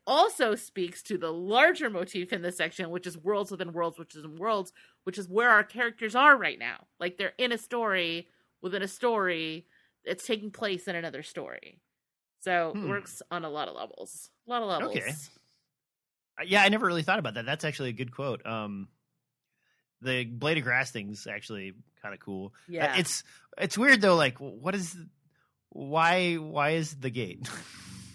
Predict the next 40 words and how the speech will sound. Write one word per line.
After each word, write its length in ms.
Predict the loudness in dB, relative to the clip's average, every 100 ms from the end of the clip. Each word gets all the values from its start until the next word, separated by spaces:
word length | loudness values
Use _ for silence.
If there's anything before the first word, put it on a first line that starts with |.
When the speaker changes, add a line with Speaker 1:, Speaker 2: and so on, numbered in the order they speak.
| -20 _ _ -20 -2
Speaker 2:
Right? 320 | 0 0 -2 -8 -16 -12 0
Like, 200 | 4 4
Speaker 1:
Yeah, 600 | 2 0 -2 -2 -2 -4 -6 _ -8
I 80 | -4
mean, 60 | 0
Speaker 2:
like, 180 | 2 4
what 200 | 6 6
are 60 | 6
we 100 | 4
trying 300 | 6 6 6
to 100 | 0
get 840 | -2 -14 -16 -16 -16 -4 0 0
he-, 240 | -2 -6 -10
like, 320 | -2 -2 -2 -4
I 100 | -2
get 180 | 2 0
the 80 | -2
colors 460 | -2 0 2 0 -2
of 180 | -4
the 180 | -4 -2
Wizard's 420 | -2 -4 -4 -8 -6
Rainbow, 340 | -4 -2 -2
but, 160 | -4 -4
like, 380 | -4 -6 -14 _ _
Speaker 1:
I 60 | -4
mean, 100 | -2
Speaker 2:
and, 60 | 2
Speaker 1:
is 40 |
Speaker 2:
like, 260 | 2 2 -2
Speaker 1:
this 100 | -2
Marilyn's 500 | 0 2 2 0 -4
castle? 520 | 0 2 2 -4 -16 _
Is 120 | 4
that 260 | 6 6 2
what, 220 | -2 -2 -6
is 160 | -6 4
that 300 | 6 6 4
where 180 | 0
we 160 | 0 -4
are? 200 | -8 -12